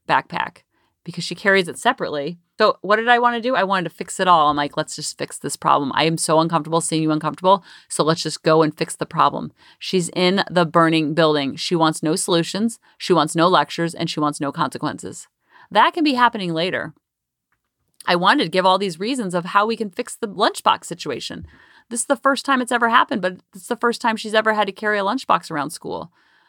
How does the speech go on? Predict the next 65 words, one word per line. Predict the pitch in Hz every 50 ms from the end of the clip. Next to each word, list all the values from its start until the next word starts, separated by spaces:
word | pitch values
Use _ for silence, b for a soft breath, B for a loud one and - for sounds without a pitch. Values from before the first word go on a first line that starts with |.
| _ -
In | - 202 214
elementary | 214 214 214 214 262 339 - 359 -
school, | - - 208 214
they | 220 226
have | 226 214
a | 220
big | 185 180 214 254
old | 262 254 247 240 202 180 175 _ _ _ -
laundry | - 175 190 220 320 349 285 220
basket, | 175 170 180 202 - -
and | 247 233
they | 214
just | 180 156 160 - -
drop | 202 208 220 -
it | 214 202
in | 233 240 254
there, | 285 302 320 359 359 _ _ _ _ _ _ -
and | - 160 170
then | 190 226
they | 226 190
carry | 180 - 233 269 294
that | 311 359 359
to | - -
lunch. | 165 156 151 98 90 - - - _ _ _ _ _ _ _ _ _ _ _ _ _ _ _ _ _
So | - - -
this | 208 247 226 -
is | 240
all | 254 240
new | 214 208 254
for | 277 - 220
her, | 190 160 143
but | - 170
this | 208 208 -
is | -
an | 226 208
event, | 196 185 170 160 196 214 - -
not | 175 170 165
a | 165
pattern. | - - 175 180 185 190 - - - 170 - _ _ _ _ _ _
If | _
it's | - -
a | 208
pattern, | 175 214 269 359 427 392 302 190
then | 185 185
we | 196 196
can | 190 208 196 180 170 - _ -
create | - - 220 196 170
more | 185 180
consciousness | 175 - 233 320 - - - 180 165 -
about | - 156 151 151
it | 135 165
to | - -
create | - - 175 147
a | 156 165
new | 156 165
habit. | 170 202 247 269 214 - - - _ _ _ _ _ _ _ _ _ _
It's | - -
the | - 220
first | 233 220 214 -
time | 233 220
she | 208 -
ever | 233 220 220
lost | 214 220 226 220 -
her | 247
lunchbox. | 240 285 339 - - - 117 95 - - - - -